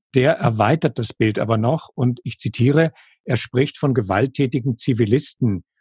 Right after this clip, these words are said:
die Anfang August gegen Flüchtlinge demonstriert haben sollen. Und er sagt, sie haben Migranten attackiert, manchen haben sie die Beine gebrochen. Das wäre ja noch einmal eine Erweiterung dieser Brutalität, die die Menschen erfahren. Kannst du so etwas bestätigen?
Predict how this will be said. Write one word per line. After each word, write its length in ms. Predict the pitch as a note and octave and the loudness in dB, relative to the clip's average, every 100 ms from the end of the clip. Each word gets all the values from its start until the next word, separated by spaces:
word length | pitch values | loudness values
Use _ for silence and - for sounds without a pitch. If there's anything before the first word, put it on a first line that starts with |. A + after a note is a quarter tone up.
| _ | _
die 120 | A#2 - | -6 -2
Anfang 360 | A#2+ A#2 C3 | -2 0 0
August 560 | C3 A2+ B2 D3+ - - | 0 0 0 0 -2 -2
gegen 280 | A#2 C3 A#2+ | 0 0 0
Flüchtlinge 540 | C3+ C#3 - B2 G#2+ | -2 0 0 0 0
demonstriert 600 | G2+ G#2+ G2 - B2 C3+ | -2 -4 -4 0 0 0
haben 280 | G#2+ G2+ G2+ | -2 -2 -2
sollen. 520 | F#2 F#2 G2+ B2 D#3 _ _ | -2 -2 0 0 -2 _ _
Und 260 | B2+ A#2 | -2 -2
er 140 | B2+ A2+ | -2 0
sagt, 420 | G#2+ A#2+ C3 - | 2 2 -2 -4
sie 140 | B2 | 0
haben 280 | G#2 A#2+ B2 | 2 2 2
Migranten 540 | G#2+ G#2+ F#2+ B2 C3 - | 0 -2 -2 -2 -2 -6
attackiert, 720 | A2+ - A2+ - C3 D3+ - _ _ _ | -4 -4 -4 0 2 0 -4 _ _ _
manchen 440 | - A2 B2 C3+ G#2+ | 0 0 2 0 2
haben 220 | G#2+ A#2 | 2 2
sie 140 | A2 | 0
die 100 | A2+ | 0
Beine 340 | A2+ G#2+ A2 A#2 | 0 2 2 2
gebrochen. 600 | G2+ G2 F2 - F2+ - _ - - | -2 -2 -4 -2 -8 -10 _ -20 -6
Das 200 | A2+ A#2 | -6 0
wäre 260 | A#2+ C3+ B2+ | 0 2 2
ja 140 | A#2 | 2
noch 300 | A2+ B2+ C3 | 2 0 0
einmal 260 | C3+ B2 - | -2 0 -2
eine 240 | A#2 A2+ | -2 -2
Erweiterung 840 | - G#2+ G2+ B2 D#3+ C3 G#2+ G#2 F#2 | 0 0 2 2 2 0 0 -2 -2
dieser 280 | A2 G#2+ | -2 -2
Brutalität, 760 | F#2+ G#2 G#2+ G#2+ G2 F#2+ A2 B2+ | -2 -2 -2 0 0 0 0 0
die 60 | A#2+ | -2
die 120 | A2 | -2
Menschen 360 | G2+ A2 - | -2 -6 -6
erfahren. 520 | - - G2+ F2+ A2 B2 | -8 -4 -2 0 0 0
Kannst 300 | A#2+ A#2 C#3 | -2 -2 -2
du 60 | |
so 100 | A2 | 0
etwas 300 | A2 - A#2+ | -2 -4 -8
bestätigen? 600 | - - G2+ G2 G#2 C#3+ | -6 -2 -2 -2 -4 -6